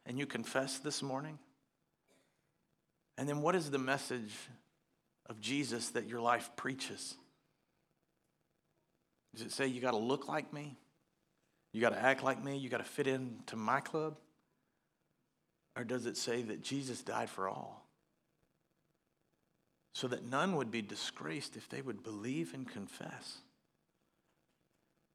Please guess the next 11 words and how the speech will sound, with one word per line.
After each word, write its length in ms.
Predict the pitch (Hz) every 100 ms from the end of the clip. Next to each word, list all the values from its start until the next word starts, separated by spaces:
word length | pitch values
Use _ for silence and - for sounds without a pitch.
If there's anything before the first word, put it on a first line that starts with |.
| _ _ _ _
What 100 | 135
do 80 | 202
I 80 | 175
have 220 | 170 165
to 80 | 156
do 180 | 151 160
to 80 |
come 220 | 156 147 143
to 60 |
your 120 | 131
church? 500 | 127 - 151 131 -